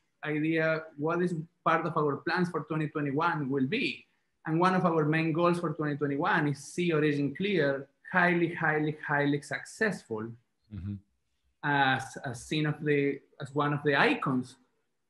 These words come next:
Speaker 1: in the world by, for companies. And so that's why we decided to actually support the company with, you know, part of our assets so we can give this momentum to the company.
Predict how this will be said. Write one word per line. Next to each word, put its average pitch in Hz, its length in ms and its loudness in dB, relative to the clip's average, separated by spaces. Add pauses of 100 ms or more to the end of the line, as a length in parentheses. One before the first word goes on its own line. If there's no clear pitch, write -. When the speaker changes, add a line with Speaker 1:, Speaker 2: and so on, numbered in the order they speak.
Speaker 1:
in 160 140 0
the 160 100 4
world - 400 2 (680)
by, 135 240 -2 (260)
for 143 120 -4
companies. - 560 -8 (140)
And 151 140 -6
so 143 240 0
that's 139 240 -2
why 143 260 2
we 139 180 0
decided 135 520 -2
to 120 280 -4 (560)
actually 131 760 -2
support 139 500 -2
the 131 80 -2
company 135 560 -2
with, 120 220 -2 (500)
you 147 120 -2
know, 123 300 -2
part 135 220 0
of 135 140 -4
our 123 340 -2
assets 151 460 0
so 135 360 0
we 127 280 -2
can 131 180 -2
give 127 160 0
this 131 140 -4
momentum 147 560 2
to 131 60 -6
the 117 100 -4
company. - 360 -14